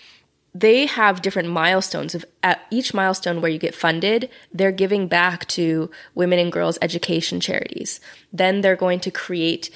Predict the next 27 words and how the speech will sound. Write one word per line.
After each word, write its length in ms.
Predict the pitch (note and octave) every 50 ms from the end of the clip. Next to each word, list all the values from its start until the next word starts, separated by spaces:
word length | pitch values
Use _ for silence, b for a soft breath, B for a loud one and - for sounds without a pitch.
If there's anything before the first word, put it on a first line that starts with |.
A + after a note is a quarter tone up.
| B B B B
you 120 | - F3 E3
know, 100 | D#3+ - -
other 320 | G3+ G3+ G#3 G#3+ G3+ G3 F#3+
opportunities 680 | F3+ F3+ - F#3 F3 - - F3+ F3 E3 E3+ F3 E3+ -
to 80 | - F3
give 180 | E3+ E3+ E3 -
to 140 | - -
other 160 | G#3+ G3+ G3 F#3
charities. 580 | - - F#3+ E3 D#3+ D#3+ D#3+ D3+ D#3 - -
Then 180 | G#3 F#3 F#3 F3+
they're 100 | F3+ F3
gonna 220 | F3 F3+ F3 E3
create, 520 | E3+ - - E3+ E3 D#3+ - - _ _ - -
you 100 | F3+ F3
know, 60 | D#3+
potentially 580 | - - - - G3+ G3+ G#3+ - - F3+ E3+ E3
an 100 | D#3+ E3+
investment 520 | E3+ E3+ F#3 G3+ G3+ - - F3+ - -
vehicle 460 | F3+ F3 E3+ E3 E3 - E3 D#3+ D#3
where 160 | E3 D#3+ D#3 -
all 220 | E3+ F3 G3 G#3 G3
the 60 | F#3+
members 360 | F#3 F3 E3+ E3 E3+ E3+ -
of 100 | E3 E3
the 60 | D#3+
community 540 | D#3+ - F3 E3 E3 E3 E3+ D3+ D#3+ D#3 D3+
can 260 | - - E3 D#3+ E3+